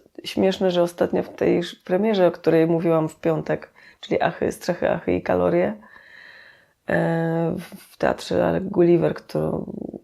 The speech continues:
no, nie wiem, czy tam wszyscy to widzieli, no, w każdym razie ja tam jestem aktorką w teatrze Lalek Gulliver i ostatnio w sobotę miała miejsce premiera i ona dotyczy strachów, y, dorosłych.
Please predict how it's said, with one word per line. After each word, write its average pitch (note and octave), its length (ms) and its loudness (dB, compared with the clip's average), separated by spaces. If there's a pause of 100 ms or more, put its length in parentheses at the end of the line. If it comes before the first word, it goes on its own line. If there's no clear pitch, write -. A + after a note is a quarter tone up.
no, D#3+ 180 -6
nie D#3+ 140 -6
wiem, D#3+ 160 -6
czy - 140 -12
tam D#3 260 -4
wszyscy - 400 -12
to D#3 240 -2
widzieli, G3+ 460 4
no, F3 120 2
w - 40 -14
każdym F3 280 0
razie E3 160 2
ja E3 80 2
tam E3+ 200 0 (200)
jestem D#3+ 260 -2
aktorką D#3 500 -4 (260)
w - 120 -20
teatrze - 580 -4 (580)
Lalek D#3+ 320 2
Gulliver D#3+ 460 2
i E3 600 0 (1500)
ostatnio D#3 420 -6
w - 60 -14
sobotę D3+ 420 -4
miała D3+ 340 -2
miejsce D3 320 -6
premiera D3+ 520 -2
i D#3 220 -2 (720)
ona D#3 300 0
dotyczy D#3 400 -2
strachów, - 720 -4 (500)
y, D#3 40 2
dorosłych. E3 640 2